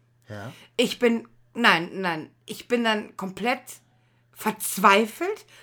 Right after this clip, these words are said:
Speaker 2: fang an zu heulen, weil ich irgendwas nicht hingekriegt habe. Dann streiten wir uns.
Speaker 1: Ja, und dann mach ich das fertig.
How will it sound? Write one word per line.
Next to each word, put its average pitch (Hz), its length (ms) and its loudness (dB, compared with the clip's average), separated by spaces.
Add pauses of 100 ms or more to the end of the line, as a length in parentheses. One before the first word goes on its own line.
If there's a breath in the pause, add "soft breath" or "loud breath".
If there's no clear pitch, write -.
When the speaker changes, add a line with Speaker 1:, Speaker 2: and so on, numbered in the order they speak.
Speaker 2:
fang 226 220 -4
an 208 160 -2
zu - 260 -10
heulen, 233 360 0
weil 208 80 -4
ich 190 140 -10
irgendwas 220 300 -4
nicht 190 160 -4
hingekriegt 247 680 -6
habe. 311 320 -2 (260 loud breath)
Dann 262 240 4
streiten 165 500 -6
wir 147 160 -10
uns. - 360 -16 (480)
Speaker 1:
Ja, 156 160 -4
und 135 120 -4
dann 139 140 -6
mach 139 200 -8
ich - 260 -18
das 98 220 -14
fertig. - 420 -20